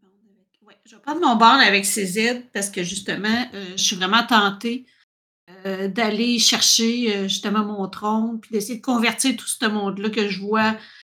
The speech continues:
euh, en fidèle. Mais, euh, comme, euh, comme j'ai un bond avec, euh, C Z, puis que j'avais, je l'avais averti que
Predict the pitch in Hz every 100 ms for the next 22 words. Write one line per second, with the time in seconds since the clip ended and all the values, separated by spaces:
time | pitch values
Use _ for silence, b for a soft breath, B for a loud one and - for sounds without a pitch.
0 | _ _ - 208 202 202 202 - - _
1 | _ - 226 226 - 202 220 214 233 294
2 | 294 - _ _ _ _ - 214 214 226
3 | 196 185 185 185 214 208 202 196 190 185
4 | 185 180 180 175 220 196 220 190 208 220
5 | 208 185 190 196 185 - 196 175 208 208
6 | 202 - 190 180 185 185 185 196 196 202
7 | 196 190 190 220 202 208 196